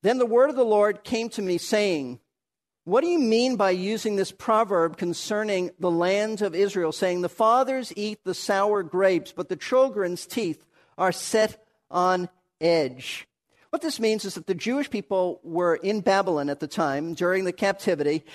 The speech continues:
and they were complaining. And in their complaining, they came up with a proverb that they were suffering for the sins of their fathers and not for their own sins. They were saying, in essence, "Our fathers ate the sour grapes.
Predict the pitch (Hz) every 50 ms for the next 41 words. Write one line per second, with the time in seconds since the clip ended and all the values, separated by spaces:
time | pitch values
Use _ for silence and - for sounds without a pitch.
0 | - 240 - 233 254 277 302 311 302 - 294 277 269 - - 302 311 330 359 359
1 | 302 185 131 - _ _ _ _ _ _ _ _ _ _ _ - - 226 226 220
2 | 175 - _ _ _ - 233 269 311 330 349 339 - - 269 254 - - 247 240
3 | 240 240 233 226 214 196 196 - 262 240 247 247 240 240 220 214 - 196 - -
4 | - - 208 208 208 175 175 156 135 123 120 117 - _ _ _ - 208 202 -
5 | - 214 233 277 302 302 320 302 - - - 269 226 214 - - 233 226 220 220
6 | 214 - 220 185 190 185 - - - 220 220 226 214 220 208 208 196 - - -
7 | 190 180 180 180 180 190 180 - 180 165 165 170 175 190 - - 208 180 185 175
8 | 165 160 156 156 - - 147 139 135 139 143 - - - - - - 202 214 208
9 | 208 - - 254 254 269 262 240 214 202 202 - 214 202 - 208 202 - - 254
10 | 247 262 277 269 285 277 226 208 - 214 214 226 - - 202 196 - - 220 196
11 | 196 208 208 202 160 - 180 180 180 175 170 147 - _ - - - - - -